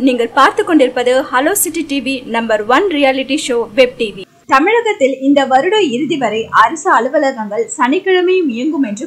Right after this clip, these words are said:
கூறப்படுகிறது. இது தொடர்பாக விரைவில் அதிகாரப்பூர்வ அறிவிப்பு வெளியாகும் என்கிறார்கள். கொரோனா பரவல் காரணமாக நாடு முழுக்க கடந்த மார்ச் மாதம் முதல் lockdown போடப்பட்டுள்ளது. இதனால் தமிழகத்தில் அரசு அலுவலகங்கள் மார்ச் மூன்றாம் வாரம் மூடப்பட்டது.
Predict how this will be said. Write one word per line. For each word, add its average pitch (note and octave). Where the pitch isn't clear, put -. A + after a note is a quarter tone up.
கூறப்படுகிறது. A#3
இது B3+
தொடர்பாக B3
விரைவில் F4+
அதிகாரப்பூர்வ E4
அறிவிப்பு B3
வெளியாகும் B3
என்கிறார்கள். G3
கொரோனா C4+
பரவல் C#4+
காரணமாக A3
நாடு D4
முழுக்க D4
கடந்த A#3+
மார்ச் C4+
மாதம் C4+
முதல் G3
lockdown E4
போடப்பட்டுள்ளது. G#3+
இதனால் B3
தமிழகத்தில் C#4
அரசு E4+
அலுவலகங்கள் A#3+
மார்ச் C#4+
மூன்றாம் D#4+
வாரம் G#3+
மூடப்பட்டது. G#3